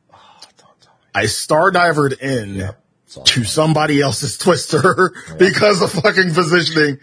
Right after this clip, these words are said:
Speaker 2: And I'm like, "Wait, what the fuck?" Yeah, there, there was a twister there. That was my twister. I'm like, "What the fuck?"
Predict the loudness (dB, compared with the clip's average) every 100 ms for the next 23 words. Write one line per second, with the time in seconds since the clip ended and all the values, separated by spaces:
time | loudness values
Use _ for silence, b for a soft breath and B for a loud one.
0 | B -2 0 2 2 0 0 -2 -4 -2
1 | -4 -6 _ _ _ _ _ _ _ _
2 | _ _ _ -2 0 2 0 2 0 0
3 | -2 -4 -4 -6 -8 -4 -4 -6 -12 -12
4 | -12 -8 -2 0 -2 -8 -10 -10 -8 -4
5 | -4